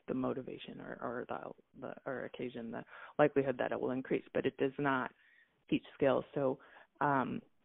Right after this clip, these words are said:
I ask teachers and teams, if you have a behavior, social, emotional goal, please consider adding one to three strategies to go with each goal. And then that's what I reinforce. So, for example, I was just in a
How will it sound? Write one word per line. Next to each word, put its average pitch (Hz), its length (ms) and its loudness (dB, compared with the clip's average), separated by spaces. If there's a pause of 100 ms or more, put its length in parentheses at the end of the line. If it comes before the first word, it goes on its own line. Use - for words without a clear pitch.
(160)
I 143 360 0
ask - 180 -4 (200)
teachers 123 500 -4
and 127 160 -2 (120)
teams, 180 400 0 (420)
if 156 140 2
you 139 80 0
have 165 240 4
a 160 80 8
behavior, 135 460 -2
social, - 340 -8
emotional - 320 -10
goal, - 160 -6 (160)
please 156 260 -2 (240)
consider 135 380 -4
adding 131 360 -4
one 139 380 -2
to - 60 -10 (100)
three - 180 -8
strategies - 480 -10
to - 100 -18
go - 100 -4
with - 120 -10 (160)
each - 160 -2 (220)
goal. - 240 -6 (800)
And 156 160 2
then 143 340 2
that's 131 320 0 (100)
what 123 120 -4
I 127 100 -2
reinforce. 131 680 -8 (460)
So, 156 100 4
for 160 120 8
example, 139 380 4
I 135 100 4
was 127 140 -4
just - 200 -4
in 131 160 -4
a 135 160 -4